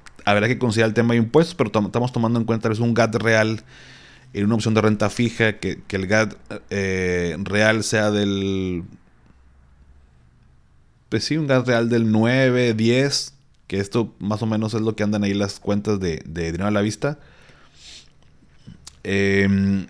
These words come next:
menos el tema de impuestos, pues se me hace que sí, ¿eh? Se me hace que pudiera ser mejor opción cambiarlos, ¿eh? Porque, pues, tendría que aumentar,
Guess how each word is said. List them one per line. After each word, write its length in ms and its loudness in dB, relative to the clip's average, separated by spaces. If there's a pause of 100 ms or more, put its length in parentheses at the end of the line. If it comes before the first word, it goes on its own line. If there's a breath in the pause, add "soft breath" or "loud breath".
(120)
menos 300 -2
el 80 -6
tema 180 6
de 60 6
impuestos, 720 4 (2500 soft breath)
pues 100 -8
se 60 -8
me 60 -8
hace 140 -2
que 120 -2
sí, 280 4
¿eh? 140 -4
Se 140 -2
me 120 2
hace 240 -4
que 460 2
pudiera 340 2
ser 420 4 (1000 soft breath)
mejor 400 4
opción 680 2 (1600)
cambiarlos, 760 2
¿eh? 280 -4
Porque, 840 0 (920 soft breath)
pues, 200 2
tendría 640 4
que 280 4
aumentar, 840 4